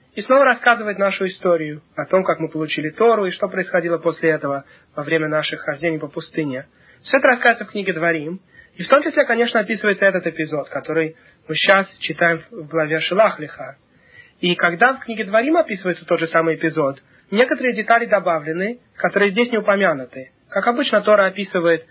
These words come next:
разные детали того, что происходило, разным языком в разных местах. Это случается в Торе очень часто.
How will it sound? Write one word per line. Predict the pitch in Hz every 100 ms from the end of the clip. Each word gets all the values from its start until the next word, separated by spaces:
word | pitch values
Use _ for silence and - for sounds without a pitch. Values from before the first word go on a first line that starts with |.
| _ -
разные | 180 185 175 160
детали | 160 170 165
того, | 156 160 160
что | 170
происходило, | 170 180 - 202 269 277 233 - _ _
разным | 165 208 214 208
языком | 196 190 - 233
в | 196
разных | 196 190 185
местах. | 185 - 160 131 - _ _ _ _ -
Это | 240
случается | 240 240 233 208
в | 202
Торе | 208 190
очень | 175 190
часто. | 185 185 156 - 135